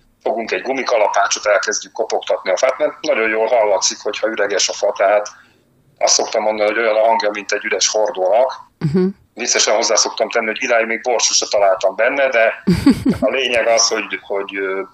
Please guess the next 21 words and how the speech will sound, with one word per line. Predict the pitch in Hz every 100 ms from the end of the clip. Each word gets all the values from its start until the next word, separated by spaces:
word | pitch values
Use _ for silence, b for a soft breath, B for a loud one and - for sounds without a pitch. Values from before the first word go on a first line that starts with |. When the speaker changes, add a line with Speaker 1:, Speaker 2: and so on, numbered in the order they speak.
| _ _ _ _ _ _
Speaker 1:
bizonyos | - 113 127 113 -
méretű | 123 117 113 120 117
odvasodás, | 120 113 123 107 101 -
korhalás, | 131 110 107 107 123
odvasodás, | 120 107 113 110 104
az | 110 101
már | 101
kopogtatással | - 139 104 - 107 120 - 107
is | 104 -
hallatszik. | 101 98 101 - 180 208 - B B B B B B B B B _ - -
Ha | 120
nem | 127 165 196 -
hallatszik | - 190 - 135 - 143 -
ilyen, | 135 127 127
de | 107 113 110
mégse | 120 123 -
vagyunk | 110 104 104 101
biztosak | 104 - 95 - 107
a, | 98 90 87 -
az | 92
eredményben, | 107 127 143 151 156 147 147 147